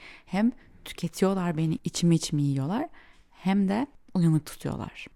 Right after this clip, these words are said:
Ve bir sakinleştirici ilaca başlamıştım. <laughs> Sonra o ilacı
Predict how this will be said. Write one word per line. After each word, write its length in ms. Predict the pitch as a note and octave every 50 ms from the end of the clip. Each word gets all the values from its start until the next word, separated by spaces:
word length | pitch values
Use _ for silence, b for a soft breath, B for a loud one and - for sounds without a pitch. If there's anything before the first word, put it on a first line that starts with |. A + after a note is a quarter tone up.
| - - -
Ve 220 | E3+ F#3+ G#3 G3+
bir 260 | G3+ G3+ G3 G#3+ - - -
sakinleştirici 840 | - - - E3+ E3 - E3 D#3+ D#3 D3+ D3 - - - D3 C#3+ -
ilaca 260 | - D3 D3 C#3 C#3+
başlamıştım. 680 | C3+ C3+ C3 B2 - C#3 C3+ B2+ - - - F3+ G#3+ A3+ - - - - - - - - _ - -
<laughs> 720 | E3+ D#3+ - - - - - - - - _ - - _ -
Sonra 320 | - - - - F3 E3
o 40 | D#3+
ilacı 360 | D#3+ D#3 D3+ D3 D#3+ D#3 -